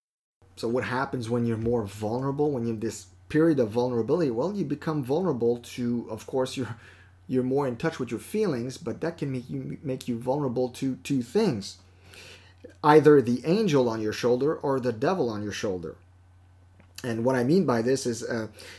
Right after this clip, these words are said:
uh, we saw from the stats earlier that the devil likes to use this vulnerable time in men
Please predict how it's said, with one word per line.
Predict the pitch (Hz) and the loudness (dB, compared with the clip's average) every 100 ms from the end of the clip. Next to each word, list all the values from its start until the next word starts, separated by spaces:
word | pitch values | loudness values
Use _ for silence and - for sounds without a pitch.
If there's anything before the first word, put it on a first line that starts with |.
| - 135 | -12 -8
uh, | 110 - | -6 -2
we | 135 127 | 0 0
saw | - 151 160 | 0 0 0
from | 151 123 | -2 -4
the | 117 | -6
stats | - 147 139 - - | -4 -4 -4 -6 -2
earlier | 175 156 113 107 | -2 0 -2 -2
that | 107 101 | -4 -4
the | |
devil | 104 113 143 160 139 | -4 -2 -2 0 0
likes | 117 123 - | 0 -4 -6
to | 123 | -6
use | 113 127 170 160 | 0 0 0 -2
this | 123 113 | -4 -4
vulnerable | 113 127 151 139 123 | -4 -2 0 0 -2
time | - 139 147 | -2 -2 0
in | 123 117 | -2 -2
men | 131 151 110 | -2 -4 -6